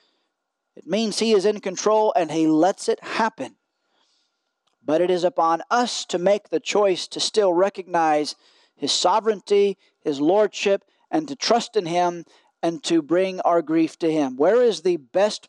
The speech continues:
place to grieve? Loved ones are nice. Family is helpful. But there is no greater comforter than Jesus.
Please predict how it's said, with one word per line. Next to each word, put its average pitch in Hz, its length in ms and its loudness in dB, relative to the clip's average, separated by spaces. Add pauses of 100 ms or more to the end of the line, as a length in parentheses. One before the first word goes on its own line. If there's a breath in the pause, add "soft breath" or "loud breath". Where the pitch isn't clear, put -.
(100)
place 180 480 0
to 180 120 -8
grieve? 151 680 -4 (1800)
Loved 180 280 -2
ones 156 280 0
are 135 80 -2
nice. 147 680 -4 (760)
Family 170 600 -2
is 147 160 -2
helpful. 156 640 -4 (800 soft breath)
But 175 140 -2
there 196 120 6
is 185 180 2
no 240 240 4
greater 220 380 2
comforter 120 800 -4 (1040)
than 208 180 -2
Jesus. 202 800 -8